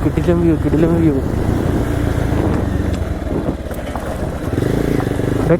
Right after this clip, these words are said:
ടോപ്പ് ബോക്സ് ഉണ്ടല്ലോ. ഗിയറൊക്കെ സ്ലിപ്പാവുന്നു, ഗൈസ്. അന്ന് കാറും കൊണ്ട് വന്നപ്പോഴേ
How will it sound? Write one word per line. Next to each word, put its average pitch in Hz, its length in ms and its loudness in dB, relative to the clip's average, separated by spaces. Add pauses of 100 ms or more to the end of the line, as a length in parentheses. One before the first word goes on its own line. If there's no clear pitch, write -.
ടോപ്പ് 156 280 2
ബോക്സ് 226 280 0
ഉണ്ടല്ലോ. 185 340 0 (3750)
ഗിയറൊക്കെ 185 520 4
സ്ലിപ്പാവുന്നു, 156 640 0
ഗൈസ്. 135 300 0 (3000)
അന്ന് 170 220 4
കാറും 160 320 0
കൊണ്ട് 196 180 -2
വന്നപ്പോഴേ 165 400 0